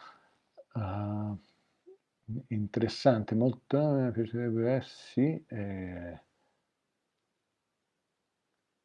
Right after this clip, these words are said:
se mio padre è morto, incavolato con una persona, <laughs>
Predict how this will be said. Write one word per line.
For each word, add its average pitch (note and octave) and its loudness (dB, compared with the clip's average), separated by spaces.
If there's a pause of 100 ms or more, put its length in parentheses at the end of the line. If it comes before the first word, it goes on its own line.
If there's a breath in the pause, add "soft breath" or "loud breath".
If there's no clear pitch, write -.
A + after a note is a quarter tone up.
(100)
se - -4
mio B2 4
padre G#2 6
è F2 -2
morto, - -6
incavolato G2+ 0
con F#2+ -4
una F#2 -2
persona, D2+ -6
<laughs> - -8